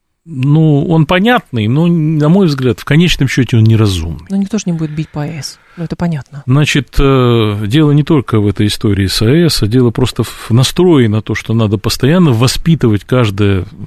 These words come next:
Speaker 1: поколение, новое, входящее в жизнь граждан Азербайджана, в ненависти к армянам и Армении.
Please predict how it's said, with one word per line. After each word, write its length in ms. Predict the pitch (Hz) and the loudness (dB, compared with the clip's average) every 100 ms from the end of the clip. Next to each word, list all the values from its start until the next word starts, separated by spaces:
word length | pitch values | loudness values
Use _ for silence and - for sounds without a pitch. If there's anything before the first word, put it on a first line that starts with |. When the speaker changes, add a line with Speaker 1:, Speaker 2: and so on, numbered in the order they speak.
| 101 - | -16 -12
Speaker 1:
поколение, 600 | 104 123 123 110 98 95 | -4 0 2 2 2 4
новое, 380 | 120 131 98 | 2 2 0
входящее 560 | 95 - 110 107 - 110 | -2 -4 -2 0 -2 -4
в 60 | 104 | -2
жизнь 340 | 101 90 95 - | -2 -4 -8 -10
граждан 460 | 107 104 101 95 98 | -6 -2 0 0 0
Азербайджана, 640 | 98 101 110 113 160 175 | 0 0 0 0 2 2
в 140 | 110 127 | 4 4
ненависти 680 | 151 185 165 139 123 - | 4 4 2 0 -4 -6
к 100 | 107 | -6
армянам 500 | 117 110 127 139 120 | -4 -2 -2 -2 -4
и 120 | - 101 | -4 -4
Армении. 480 | 95 80 80 - | -4 -6 -12 -18